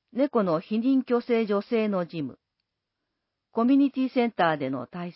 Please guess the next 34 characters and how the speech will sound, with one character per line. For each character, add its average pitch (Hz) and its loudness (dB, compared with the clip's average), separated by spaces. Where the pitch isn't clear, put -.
操、 131 -10
そ 240 -4
の 269 2
他 156 -4
一 165 -12
般 180 -2
事 139 -10
務。 95 -18
勤 269 4
務 254 2
期 - -20
間、 - -6
平 285 2
成 254 2
三 240 0
十 180 -4
一 170 -8
年 147 -4
一 214 -6
月 254 -2
七 208 0
日 196 -4
か 180 -2
ら 180 0
三 262 2
月 175 -6
三 214 -6
十 143 -8
一 123 -12
日。 143 -12
勤 262 4
務 254 4
日 214 -2
時、 131 -14